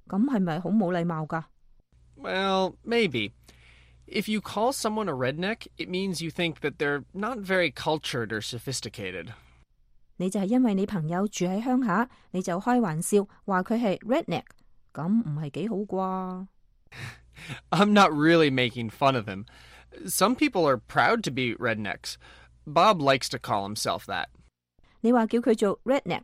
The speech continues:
Speaker 1: 佢仲好開心，噉我就唔明啦。喺中國，多數住喺鄉下嘅人都恨住喺城市嘅噃。
Speaker 2: Well, the U S is different.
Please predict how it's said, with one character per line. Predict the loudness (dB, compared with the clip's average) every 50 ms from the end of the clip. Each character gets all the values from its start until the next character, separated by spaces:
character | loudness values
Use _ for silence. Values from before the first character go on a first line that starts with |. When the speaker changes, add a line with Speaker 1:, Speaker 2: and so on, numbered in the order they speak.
| -12 -20 -20 -10 -4
Speaker 1:
佢 | -2 0
仲 | 2 2 2 2
好 | 2
開 | 2 2 0 0 0
心， | 0 0 -2 -2 -4 _ _ _ _ _ -12 -4
噉 | -2 0 2 4
我 | 4 4
就 | 2 2
唔 | 0
明 | 0 -2 -2 -2 -2
啦。 | -2 -2 -4 _ _ _ _ _ _ -20 _ _ _ _ _
喺 | -4 0
中 | 4 4 6 6
國， | 6 2 2 -2 -8 -2
多 | -2 0 0
數 | 2 2 2
住 | 2 2 2
喺 | 2 2 2
鄉 | 2 2 2 2
下 | 2 2
嘅 | 0 0
人 | 0 0 -2 -4 -6 -12 -20 -20 -12 -6
都 | -4 -2
恨 | 0 2 4 6 6 6 4
住 | 4 2 2
喺 | 2 0 0
城 | 0 0 0 0
市 | 0 0 0
嘅 | 0 0
噃。 | 2 2 2 2 2 0 -4 -8 -14 -20 _ _ _ _ _ -20 -20 -20 _ _ -16 -6
Speaker 2:
Well, | -2 2 4 6 6 6 4 2 0 -4 -12 -20 -20 _ -20 -20 -20 -14 -8
the | -4 -2 0 2 4
U | 6
S | 6 4 4 0 -4
is | -2
different. | 0 0 0 0 0 -4 -6 -6